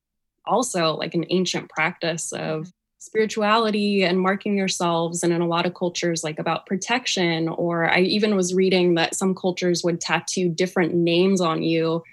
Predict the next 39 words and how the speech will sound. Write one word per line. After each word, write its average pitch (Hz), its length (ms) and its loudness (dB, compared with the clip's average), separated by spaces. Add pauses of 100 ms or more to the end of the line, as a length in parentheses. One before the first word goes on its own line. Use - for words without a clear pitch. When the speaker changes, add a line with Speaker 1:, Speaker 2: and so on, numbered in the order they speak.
(220)
Speaker 1:
so 196 180 0
that - 200 0
pr-, 202 300 -2
possessing 180 580 0
spirits - 520 0
couldn't - 320 -4
find 175 400 2
you 151 160 -2
later 135 420 -4 (580)
and 180 160 0
things 185 240 2
like 160 240 -2
that. 160 400 2
And 175 180 0
so 175 380 0
I 185 140 2
think 185 240 -2
you're, 175 380 -2
you're 175 180 0
right. 160 220 2
It's - 140 -6
a 185 60 -4
really 170 200 -2
spiritual 170 480 -6
thing. 175 320 -6 (1080)
Speaker 2:
And 226 220 -8
so 240 640 -6 (340)
that 285 240 -4
creates, 294 720 -6 (120)
like, 202 340 -6 (380)
a - 40 -2
certain 254 300 -2
kind 233 200 -4
of 185 100 -4
energy 196 440 -6
in 185 100 -4
the 185 80 -4
space 214 640 -6
that 180 460 -6